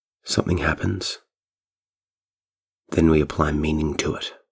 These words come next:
then we suffer. Something else happens, we apply meaning to it, we feel joy.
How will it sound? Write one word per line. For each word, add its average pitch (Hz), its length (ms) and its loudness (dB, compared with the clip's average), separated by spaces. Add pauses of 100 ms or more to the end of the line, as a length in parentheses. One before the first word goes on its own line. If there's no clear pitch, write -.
(920)
then 73 220 0
we 71 100 -2
suffer. - 500 -2 (2000)
Something - 280 0
else 82 200 0
happens, - 600 -8 (800)
we 82 100 4
apply 76 260 -2
meaning 78 380 2
to - 200 -8
it, - 220 -12 (1200)
we 78 120 0
feel 71 180 -4
joy. 71 460 -2